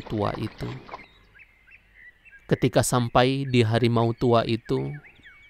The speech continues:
zebra langsung menyuruh harimau untuk membuka mulutnya. "Hai harimau, aku sudah membawakan air untukmu.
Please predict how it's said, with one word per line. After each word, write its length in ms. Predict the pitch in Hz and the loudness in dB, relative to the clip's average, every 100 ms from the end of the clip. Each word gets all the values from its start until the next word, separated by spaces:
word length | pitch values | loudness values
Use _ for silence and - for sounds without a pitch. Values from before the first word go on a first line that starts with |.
| - - _ - - _ _ - _ - | -20 -20 _ -20 -20 _ _ -20 _ -6
zebra 560 | 123 131 120 131 139 139 | 2 4 4 0 0 0
langsung 480 | 117 120 - 123 120 | 0 -2 0 0 0
menyuruh 420 | 117 120 120 117 - - | 0 0 0 -2 -4 -6
harimau 480 | - 120 120 123 123 | 0 2 2 0 -2
untuk 320 | 127 113 123 | -4 -6 -4
membuka 400 | 107 104 - 101 | -2 -4 -6 -6
mulutnya. 680 | 101 101 98 - - - - - _ - - - - 1077 - - 1017 988 988 1047 1077 - - - | -4 -4 -6 -6 -12 -12 -16 -20 _ -16 -16 -16 -20 -20 -20 -20 -20 -18 -18 -16 -18 -18 -18 4
"Hai 160 | 196 165 | 6 6
harimau, 480 | 175 175 180 196 190 _ - _ _ - _ - - _ _ - | 6 4 4 2 -2 _ -20 _ _ -20 _ -20 -20 _ _ -2
aku 240 | 160 190 | 0 4
sudah 240 | 190 170 | 4 4
membawakan 560 | 165 156 156 156 160 160 | 4 4 4 4 2 2
air 240 | 165 165 | 0 2
untukmu. 560 | 151 143 202 - 143 | 0 0 -2 -2 -4